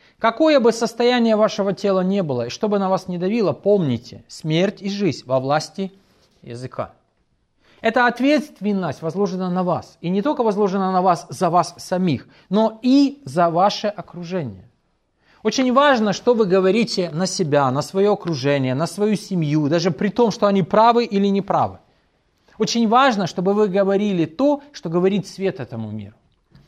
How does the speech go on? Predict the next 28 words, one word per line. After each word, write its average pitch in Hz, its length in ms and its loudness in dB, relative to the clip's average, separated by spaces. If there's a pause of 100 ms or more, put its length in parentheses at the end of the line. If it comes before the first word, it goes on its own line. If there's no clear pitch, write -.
(200)
И 185 60 -4
если 247 240 0
ваш 240 200 2
ребёнок 233 460 0
ведёт 185 320 -2
себя 180 180 0
вызывающе, 196 760 0 (280)
начинайте 208 540 0
пророчествовать 202 760 -2
в - 60 -16
его 117 160 -8
жизнь. 107 300 -18 (200)
Мы 190 140 0
имеем 202 200 2
вернейшее 196 580 2
пророческое 180 760 -2
слово. 151 420 -6 (300)
Господство 185 840 -2 (260)
не 170 120 0
проявляется 185 920 2
без 156 240 0
применения 165 680 -2
власти 151 360 -2
в 143 100 -6
имени 143 220 -4
Иисуса 180 320 -10
и 220 340 -2
пророческого 180 1120 -2